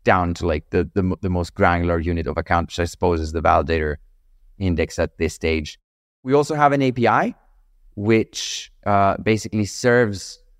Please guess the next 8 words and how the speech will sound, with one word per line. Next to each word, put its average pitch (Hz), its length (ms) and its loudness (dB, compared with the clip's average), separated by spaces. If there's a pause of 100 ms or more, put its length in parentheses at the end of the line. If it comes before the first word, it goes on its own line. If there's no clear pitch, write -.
(140)
the 95 80 -6
data 120 280 6
that 107 320 4
you 98 140 -4
can 92 480 -2
sort 262 240 4
of 143 120 2
see 101 460 -4